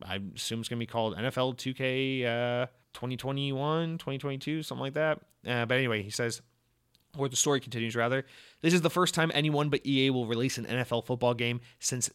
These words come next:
two K's extremely well-received, aggressively priced E S P N N F L two K five in July tw-, two thousand four, after which E A signed a long-term exclusive deal with the N F L. Quote, "The N F L is one of the most successful sports brands in the world,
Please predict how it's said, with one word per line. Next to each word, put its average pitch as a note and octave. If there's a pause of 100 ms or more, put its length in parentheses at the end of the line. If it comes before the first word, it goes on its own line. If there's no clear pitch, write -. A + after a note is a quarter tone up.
(100)
two C#3
K's C3
extremely D3
well-received, B2+
aggressively A#2
priced G#2
E A2+
S -
P A#2
N G#2+
N G#2
F G2+
L G#2+ (220)
two A#2
K G2
five B2 (400)
in A#2+
July G#2+
tw-, -
two B2
thousand G#2
four, A#2+ (240)
after B2
which A#2
E B2+
A A#2+
signed A#2+
a G2
long-term C3
exclusive C3+
deal A2
with G#2
the G2+
N F#2
F F2+
L. A#2+ (300)
Quote, D#3+
"The F3
N E3
F F3+
L F3
is D3+
one C#3+
of D3
the C#3+
most C3+
successful C3+
sports B2+
brands A#2
in G2+
the F#2
world, A2